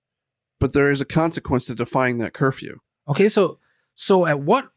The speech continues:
Speaker 2: at what point do we say, if you are a public official, right, you have signed on to do what? Represent the public.
Speaker 1: To represent the law.
Speaker 2: Okay. But you've, you, okay, so at what level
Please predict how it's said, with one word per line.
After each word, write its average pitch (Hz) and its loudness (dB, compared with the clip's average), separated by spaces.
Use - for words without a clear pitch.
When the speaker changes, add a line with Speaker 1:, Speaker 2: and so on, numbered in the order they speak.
Speaker 2:
at 185 0
what 240 0
point 254 2
do 180 4
we 175 2
say, 135 2
if 135 0
you 226 6
are 240 4
a 190 8
public 220 0
official, - -2
right, 147 0
you 202 6
have 247 2
signed 262 2
on 240 4
to 185 0
do 180 4
what? 196 2
Represent 123 2
the 180 -2
public. 202 2
Speaker 1:
To 156 6
represent 147 2
the 131 -8
law. 170 2
Speaker 2:
Okay. 135 0
But 208 -2
you've, 247 0
you, 196 -10
okay, 156 0
so 220 2
at 143 0
what 254 0
level 220 0